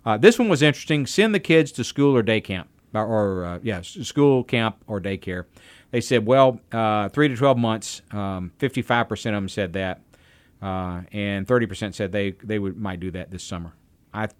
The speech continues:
I thought that was a little cavalier. I mean, when you look up there, you know, bringing in the mail, sixty-four percent said this summer, thirty-one percent said, "Yeah, we'll let the kids, uh, uh, go to," thirty percent said, "We'll let the kids go to school or camp."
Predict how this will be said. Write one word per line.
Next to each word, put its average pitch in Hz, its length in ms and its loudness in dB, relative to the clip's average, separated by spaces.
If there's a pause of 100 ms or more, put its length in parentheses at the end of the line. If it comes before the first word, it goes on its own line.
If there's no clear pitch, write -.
I 117 160 -2
thought 104 300 -2
that 101 120 -4
was 92 260 -10
a 127 40 -14
little 107 220 -6
cavalier. 95 520 -2
I 95 60 -6
mean, 104 160 -4
when 104 80 -4
you 104 100 -2
look 117 200 -2
up 107 120 -2
there, 101 260 -2 (480)
you 104 60 -8
know, 95 40 -4
bringing 107 320 0
in 98 100 -4
the 92 80 -6
mail, 98 520 -2 (720)
sixty-four 113 480 -2
percent 101 320 -8
said 95 160 -6
this 95 120 -8
summer, 92 300 -6
thirty-one 107 400 -2
percent 92 320 -10
said, 98 180 -8
"Yeah, 160 200 -6
we'll 131 160 -4
let 107 140 -6
the 85 60 -12
kids, 92 380 -10
uh, 87 460 -8 (720)
uh, 87 300 -10
go 87 240 -8
to," 82 320 -10
thirty 113 180 0
percent 90 320 -8
said, 92 160 -8
"We'll 101 120 -4
let 95 120 -6
the 90 80 -12
kids 85 160 -8
go 87 140 -10
to 85 80 -10
school 90 240 -12
or 80 180 -10 (560)
camp." 82 300 -12